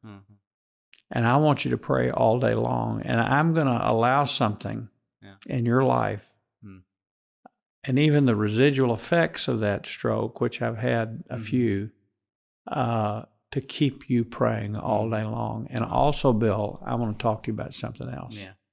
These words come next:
Speaker 2: And First Peter three
Speaker 1: Wow.
Speaker 2: came instantly to my mind.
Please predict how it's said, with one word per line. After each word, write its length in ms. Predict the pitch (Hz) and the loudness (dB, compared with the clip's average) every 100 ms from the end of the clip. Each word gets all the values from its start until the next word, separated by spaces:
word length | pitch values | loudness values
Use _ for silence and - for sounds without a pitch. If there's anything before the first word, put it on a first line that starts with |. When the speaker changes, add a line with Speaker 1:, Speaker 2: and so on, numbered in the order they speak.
| _ _ | _ _
Speaker 2:
And 180 | 110 101 | -6 -4
First 320 | - 117 - | -4 -4 -2
Peter 260 | 139 117 117 | -4 -2 -4
three 380 | - 69 - - _ _ _ | -8 -10 -10 -14 _ _ _
Speaker 1:
Wow. 160 | - - _ _ | -20 -20 _ _
Speaker 2:
came 300 | - 131 120 - - | -4 -4 -4 -8 0
instantly 800 | 147 131 - 113 - 127 117 113 | 2 2 0 -6 -6 -8 -8 -6
to 100 | 120 | -4
my 160 | 107 | -4
mind. 460 | 107 110 127 123 | -4 -6 -10 -14